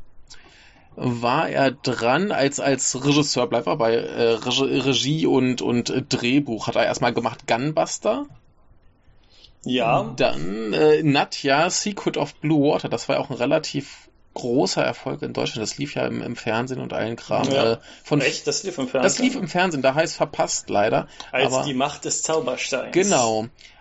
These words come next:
Speaker 1: Und, äh, dann kam quasi schon Evangelion, dann kam halt hier, äh, Death and Weepers. Das war ja, glaub ich, so ein, ja, so eine Zusammenfassung
Speaker 2: Ein
Speaker 1: der
Speaker 2: Zusammenschnitt,
Speaker 1: ersten
Speaker 2: ja.
Speaker 1: Fol-, also der ersten, ich glaub, zwanzig, zweiundzwanzig Folgen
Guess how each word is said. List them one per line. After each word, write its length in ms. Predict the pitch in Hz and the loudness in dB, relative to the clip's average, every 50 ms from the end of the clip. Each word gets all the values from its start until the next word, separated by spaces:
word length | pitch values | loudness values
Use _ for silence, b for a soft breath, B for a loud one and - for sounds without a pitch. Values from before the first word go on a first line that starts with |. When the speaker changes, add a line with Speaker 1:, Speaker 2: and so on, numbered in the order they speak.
| B _ | B _
Speaker 1:
Und, 420 | - 143 143 147 147 147 143 - | 4 4 6 6 4 4 2 2
äh, 220 | 151 143 143 143 139 | 2 4 4 4 4
dann 320 | 127 - 117 135 180 202 | 4 2 2 2 0 -6
kam 300 | 196 - 175 151 160 170 | -6 -4 -2 -2 -2 -2
quasi 360 | 160 - - 151 139 135 147 135 | -6 -2 0 0 0 2 0 0
schon 220 | - - 127 - | 0 0 -2 -4
Evangelion, 840 | - 131 - 131 123 117 - 143 170 202 202 208 190 190 185 185 175 | -4 -2 -2 0 -2 0 0 0 0 0 2 0 0 0 2 0 0
dann 240 | 156 139 131 135 - | 0 0 -2 -2 -6
kam 360 | - - 120 117 117 120 117 | -2 -2 0 0 0 -2 -2
halt 300 | 117 110 110 117 117 110 - | 0 2 2 2 0 0 -4
hier, 280 | - 120 120 113 107 - b b b b b b - | -4 -2 0 0 -2 -4 b b b b b b -4
äh, 180 | - 123 120 117 | 0 2 2 4
Death 280 | 120 127 139 147 - - | 4 2 2 2 0 -4
and 160 | 113 113 120 | -4 -2 2
Weepers. 420 | 123 139 180 190 214 196 185 175 - | 2 2 2 2 2 0 0 0 -2
Das 180 | 143 127 - | -6 -4 -2
war 80 | - 120 | -2 -2
ja, 60 | 123 | -2
glaub 220 | 120 - 117 113 - | 0 -2 -4 -4 -4
ich, 100 | 110 - | -6 -2
so 140 | - 113 110 | 0 0 0
ein, 200 | 110 110 107 - - _ _ _ _ _ _ _ _ _ _ - _ _ - - | 0 -2 -6 -8 -12 _ _ _ _ _ _ _ _ _ _ -20 _ _ -20 -10
ja, 280 | - 139 135 127 120 113 120 123 123 | -2 2 2 4 4 2 -2 -8 -2
so 120 | - 135 | 2 2
eine 80 | 135 127 | 2 2
Zusammenfassung 680 | - 127 120 110 113 131 151 - - 151 156 147 156 147 | 2 0 2 2 2 2 2 2 2 2 4 4 4 4
Speaker 2:
Ein 180 | 123 123 135 | 4 4 2
Speaker 1:
der 200 | 135 131 127 123 123 | 2 4 4 4 4
Speaker 2:
Zusammenschnitt, 100 | 117 113 | 4 4
Speaker 1:
ersten 680 | 120 131 127 123 113 113 123 131 127 127 - - - - _ - | 4 4 4 2 0 0 0 -2 -4 -6 -6 -10 -12 -18 _ -20
Speaker 2:
ja. 80 | 156 | -16
Speaker 1:
Fol-, 320 | 151 - - 135 131 131 - | -16 -6 -2 0 0 0 0
also 220 | - 113 120 110 | -4 -6 -4 -4
der 120 | 110 - | -4 -2
ersten, 340 | - - - - 120 113 - - | -2 -2 -4 -4 -8 -8 -8 -10
ich 100 | - - | -10 -8
glaub, 240 | - 92 - _ | -8 -8 -8 _
zwanzig, 400 | - - - 101 110 - 113 - | -10 -6 -6 -6 -4 -6 -6 -8
zweiundzwanzig 500 | - - 107 110 - - - - - 117 | -6 -6 -6 -6 -4 -8 -8 -8 -8 -10
Folgen 400 | - - 131 139 156 165 - - | -4 -4 -2 -2 -2 -4 -6 -10